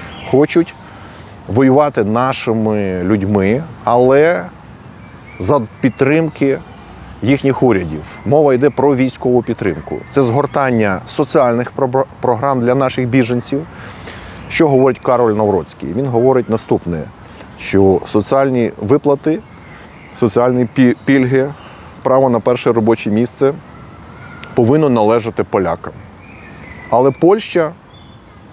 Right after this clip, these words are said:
готова підтримувати Україну, незважаючи на неврегулювання історично-політичних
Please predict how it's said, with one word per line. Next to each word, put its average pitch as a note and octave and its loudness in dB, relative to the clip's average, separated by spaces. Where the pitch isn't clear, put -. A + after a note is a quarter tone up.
готова A#2+ 2
підтримувати G#2 -4
Україну, A2+ -2
незважаючи A#2+ 2
на A2+ 0
неврегулювання B2+ 2
історично-політичних - -2